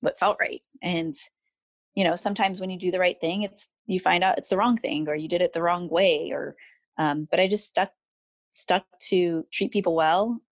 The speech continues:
Um, tr-, you know, just always show up, do the right thing,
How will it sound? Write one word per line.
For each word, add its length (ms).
Um, 500
tr-, 220
you 140
know, 260
just 220
always 400
show 220
up, 160
do 100
the 80
right 240
thing, 420